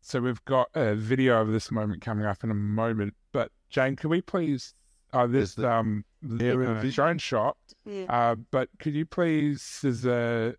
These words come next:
Speaker 1: after this, there's a walk around video. So those green bits are my fault, so ignore those. Now, your attention to them.
Speaker 3: That's the back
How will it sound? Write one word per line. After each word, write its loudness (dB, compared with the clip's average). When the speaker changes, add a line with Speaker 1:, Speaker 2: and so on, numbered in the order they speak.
Speaker 1:
after 0
this, 0
there's -4
a 2
walk -2
around 2
video. 0
So -6
those 6
green 2
bits -2
are 2
my 2
fault, -2
so -2
ignore 0
those. -2
Now, 0
your -20
attention -2
to 0
them. -6
Speaker 3:
That's -4
the -6
back 2